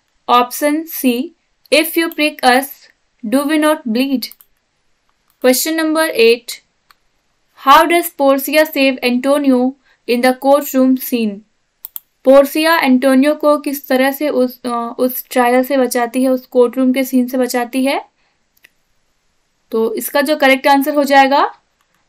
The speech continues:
वो है ऑप्शन डी, by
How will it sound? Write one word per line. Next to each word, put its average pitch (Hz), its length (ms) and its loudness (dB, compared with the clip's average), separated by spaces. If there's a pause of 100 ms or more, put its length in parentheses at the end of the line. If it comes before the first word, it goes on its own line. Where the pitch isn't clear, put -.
वो 262 120 4
है 302 260 2
ऑप्शन 285 560 0 (300)
डी, 240 480 -4 (560)
by 262 200 4